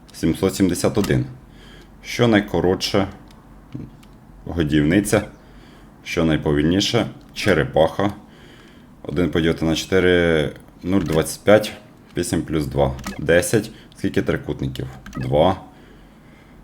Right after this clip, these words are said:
Е, дванадцять помножити на дванадцять. Що найкоротше у нас? Годівниця. Один помножити на п'ятдесят п'ять. П'ятдесят п'ять, тринадцять,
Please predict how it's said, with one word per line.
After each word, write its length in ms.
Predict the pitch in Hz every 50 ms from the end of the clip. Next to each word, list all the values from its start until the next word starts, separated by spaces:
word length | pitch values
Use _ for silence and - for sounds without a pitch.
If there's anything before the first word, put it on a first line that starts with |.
| - - - - - - - - -
Е, 280 | - 82 82 85 82
дванадцять 440 | 76 78 80 85 87 95 104 - -
помножити 320 | 104 98 90 - - -
на 120 | 98 95 87
дванадцять. 600 | 90 110 107 98 85 82 80 - - 82 - - - - - - - - - - - - - -
Що 300 | - - - - 90 92
найкоротше 760 | 95 92 87 - - - 104 92 85 71 67 - - - -
у 60 | 67 67
нас? 420 | 67 65 65 65 65 - - - - - - - - - - - - - - - - - - -
Годівниця. 680 | - 80 82 80 85 85 85 87 95 - - - 120 117 - - - - - - - - - - - - - - - - - - - - - - - - - - -
Один 320 | - - - 76 90 90 87
помножити 480 | - 80 78 90 87 82 76 - 90
на 140 | 82 80 78
п'ятдесят 460 | - - 73 71 73 - 78 69 -
п'ять. 440 | - 82 85 82 - - - - - -
П'ятдесят 480 | - 82 67 67 65 - - 64 -
п'ять, 240 | - 87 90 87 -
тринадцять, 560 | - - 76 76 73 76 76 - 82 76 -